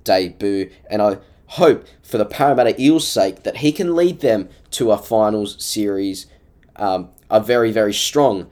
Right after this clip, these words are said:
finals series this season, and he needs to, for him to cement his own legacy as a footballer. Reagan Campbell-Gillard and Junior Paulo is the front row. That's a very, very strong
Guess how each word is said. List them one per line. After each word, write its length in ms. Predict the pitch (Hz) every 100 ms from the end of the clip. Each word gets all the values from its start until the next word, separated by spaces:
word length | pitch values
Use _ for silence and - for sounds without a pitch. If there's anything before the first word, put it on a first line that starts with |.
| _ _
finals 480 | - 98 98 87
series 500 | - 104 95 92 90
this 320 | - 92 92 -
season, 540 | 95 90 87 90 82 _ _
and 160 | 104 95
he 140 | 107
needs 400 | 101 104 101 -
to, 260 | - 98 90 - _ _
for 140 | 147
him 420 | 135 165 175 98 - _
to 120 | -
cement 480 | 135 123 110 104 90 - _
his 240 | 120 107
own 260 | - 107 98
legacy 640 | 98 95 95 - 95 92 - _ _
as 220 | 101 95 - -
a 100 | 98
footballer. 640 | - 101 - 92 90 85 - _ _ _ _ _ _ _ -
Reagan 320 | 131 147 127
Campbell-Gillard 840 | 113 123 113 113 107 110 110 104 104 -
and 180 | - 107
Junior 340 | 107 110 104 101
Paulo 480 | - 101 98 95 95
is 140 | 98
the 80 | 92
front 260 | - 95 90
row. 160 | 92
That's 160 | 92 95
a 40 |
very, 360 | 90 101 95 92
very 320 | 92 92 90
strong 540 | - - - 98 92